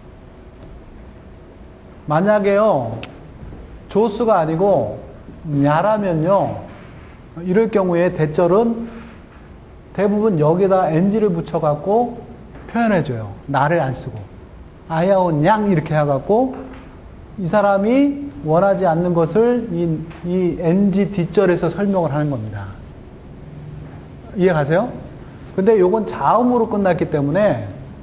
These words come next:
관계절을 나를 쓰는 거예요. 모음으로 끝나면 엔지를 그냥 붙여버리면 돼요.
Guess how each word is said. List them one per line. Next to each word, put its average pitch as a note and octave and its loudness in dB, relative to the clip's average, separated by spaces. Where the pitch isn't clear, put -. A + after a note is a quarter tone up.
관계절을 E3+ 2
나를 D3 2
쓰는 D#3 -4
거예요. G#2 -8
모음으로 A3 4
끝나면 F#3 2
엔지를 E3+ 2
그냥 C#3 -2
붙여버리면 C#3 -2
돼요. - -8